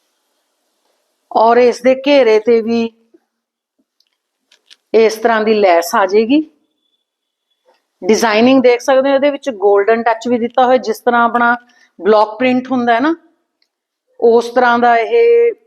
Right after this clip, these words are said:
ਡਿਜ਼ਾਈਨ ਹੈ, ਬਹੁਤ ਜ਼ਿਆਦਾ ਸੋਹਣਾ। ਔਰ ਇਹਦੀ ਬੈਕ ਆ ਜਿਹੜੀ, ਬੈਕ ਸੇਮ ਹੈ, ਪਰ ਇਹਦੇ ਤੇ ਉਹ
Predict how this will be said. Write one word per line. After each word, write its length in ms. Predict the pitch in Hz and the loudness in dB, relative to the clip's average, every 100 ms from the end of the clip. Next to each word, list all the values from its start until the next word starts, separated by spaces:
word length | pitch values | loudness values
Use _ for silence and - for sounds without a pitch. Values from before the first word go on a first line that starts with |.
| - | -14
ਡਿਜ਼ਾਈਨ 540 | 185 175 202 190 202 | -10 -4 -2 0 -2
ਹੈ, 80 | 254 | -2
ਬਹੁਤ 320 | 254 196 311 | -4 -2 -2
ਜ਼ਿਆਦਾ 300 | 240 214 190 | 0 0 0
ਸੋਹਣਾ। 380 | 185 190 175 202 - _ _ _ _ _ | -2 -6 -8 -8 -14 _ _ _ _ _
ਔਰ 100 | 233 | 0
ਇਹਦੀ 220 | 240 262 302 | 2 2 0
ਬੈਕ 460 | 226 208 202 208 | 0 0 0 0
ਆ 80 | 247 | -2
ਜਿਹੜੀ, 340 | 233 254 294 | 0 0 -2
ਬੈਕ 380 | 285 240 214 - | -4 0 0 -2
ਸੇਮ 500 | - - 208 190 233 | -8 -10 -8 -4 -2
ਹੈ, 100 | 269 | -2
ਪਰ 200 | 269 269 | 0 2
ਇਹਦੇ 300 | 247 247 262 | 2 2 0
ਤੇ 220 | 269 269 262 - | 0 -2 -2 -4
ਉਹ 600 | 226 214 220 214 214 | -2 0 0 -2 -4